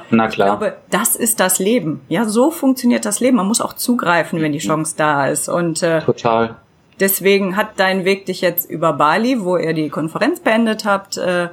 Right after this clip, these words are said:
Speaker 1: Mhm.
Speaker 2: jetzt nach Sydney gebracht. Was sind die nächsten, äh, Ziele, die du hast?
Speaker 1: Das nächste Ziel, was ich jetzt gerade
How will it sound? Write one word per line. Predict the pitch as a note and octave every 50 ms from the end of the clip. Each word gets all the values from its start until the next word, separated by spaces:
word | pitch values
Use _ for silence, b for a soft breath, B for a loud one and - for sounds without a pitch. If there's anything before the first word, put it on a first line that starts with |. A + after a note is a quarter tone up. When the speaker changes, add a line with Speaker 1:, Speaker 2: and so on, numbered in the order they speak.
| B B B B B
Speaker 1:
Mhm. | C3 A#2+
Speaker 2:
jetzt | A#2 A3+ A2+ A#2 - -
nach | F3+ E3+ E3
Sydney | - - C4 C#4 - E4 D#4
gebracht. | D#4+ C#4 - - C#4 E4+ - - - -
Was | G3 G#3+ G#3+ -
sind | G#3+ G3+
die | G3+ F3
nächsten, | F3+ F#3 A3 A3 - - - C#4+ C#4+ C#4+ C#4 -
äh, | - A3+ A#3 A#3+ A#3+ -
Ziele, | - - - B3+ C4 D4 B3+
die | G3+ A3 E3+
du | F3 G#3 A#3+
hast? | B3+ D4+ - - - _ _ _ _ _ _ _ _ _ _ _ _ _ _ _ _ _ _ _ _ _ _ _ _ _ -
Speaker 1:
Das | B2 A#2+ A#2+ -
nächste | C3+ C3+ D#3+ F3 - - - C#3+ C3+
Ziel, | - - - C#3+ C#3 C3+ B2
was | C3 C3 C3 C#3+
ich | C3+ C#3+
jetzt | C3+ A#2+ - - - -
gerade | - G#2 A2+ C3 C#3+ D3 C3+